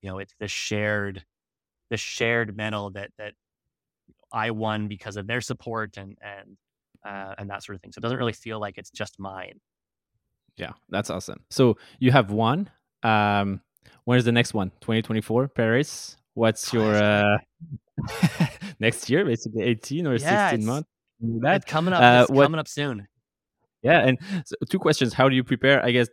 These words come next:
Speaker 2: basically you'll just repeat whatever you said, training, training, and trying to, you know, reach your, your peak.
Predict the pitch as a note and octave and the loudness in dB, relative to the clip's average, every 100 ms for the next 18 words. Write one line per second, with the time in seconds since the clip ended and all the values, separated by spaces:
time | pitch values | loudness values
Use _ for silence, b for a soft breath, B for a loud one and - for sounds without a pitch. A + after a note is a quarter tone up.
0 | - A2+ A#2+ A#2+ A#2 A2+ A2+ A#2 A#2 A2+ | -6 -2 -2 0 0 0 0 -2 -2 -6
1 | B2 A#2+ A2 A2 G#2 A2+ A2+ - A2 A2 | -6 -4 -2 -2 -2 -2 -2 -2 -2 -2
2 | - G#2+ A2 A2 A2 G#2+ G#2 G#2 A2+ G#2 | 0 2 2 0 -4 -6 -4 -4 -2 -2
3 | G#2 G2+ F#2+ G2 G#2+ G#2+ - G#2+ G2+ G#2+ | -2 -4 -4 -2 -4 -2 -2 -2 0 -2
4 | G#2 - C3+ - | -2 0 -2 -2